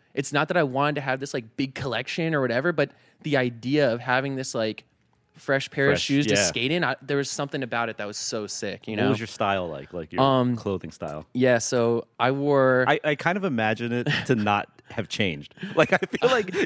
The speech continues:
Speaker 1: <laughs>
Speaker 2: young Sean is the same as what I'm looking at right
Speaker 1: I
Speaker 2: now.
Speaker 1: think the brand's changed a little, you know, but otherwise, like, the aesthetic is there. Um, you know,
Speaker 2: So what was,
Speaker 1: two thousand,
Speaker 2: yeah, what was your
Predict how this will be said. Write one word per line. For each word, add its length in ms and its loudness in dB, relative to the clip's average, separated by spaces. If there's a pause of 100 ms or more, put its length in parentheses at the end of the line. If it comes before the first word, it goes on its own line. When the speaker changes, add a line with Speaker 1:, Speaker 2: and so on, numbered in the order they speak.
(280)
Speaker 1:
<laughs> 220 -6
Speaker 2:
young 320 2
Sean 320 2
is 140 0
the 100 0
same 340 4
as 160 2
what 160 4
I'm 120 2
looking 260 0
at 100 0
right 160 2
Speaker 1:
I 60 2
Speaker 2:
now. 100 -2
Speaker 1:
think 140 0
the 80 2
brand's 460 0
changed 440 0
a 80 6
little, 440 2
you 120 0
know, 200 4
but 160 2
otherwise, 440 0
like, 140 -4
the 120 -4
aesthetic 480 -2
is 180 -2
there. 480 0
Um, 420 0 (640)
you 120 0
know, 100 6
Speaker 2:
So 40 4
what 80 0
was, 80 -16
Speaker 1:
two 140 -6
thousand, 380 2
Speaker 2:
yeah, 120 -2
what 140 -6
was 100 -8
your 80 -12